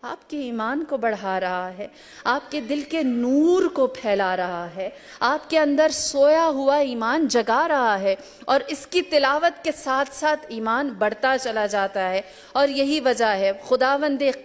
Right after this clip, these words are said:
करीम ने इस किताब को, कुरान को किताबुल फुरकान कहा है।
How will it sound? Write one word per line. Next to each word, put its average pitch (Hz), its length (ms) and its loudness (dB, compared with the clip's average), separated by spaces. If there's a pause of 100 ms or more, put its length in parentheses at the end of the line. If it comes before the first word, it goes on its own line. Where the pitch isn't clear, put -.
(140)
करीम 269 380 2
ने 330 200 0
इस - 440 -6
किताब 262 540 0
को, 311 260 0 (400)
कुरान 262 600 2
को 302 200 -2
किताबुल 247 640 -2
फुरकान 214 880 -2
कहा 185 340 -8
है। 160 240 -12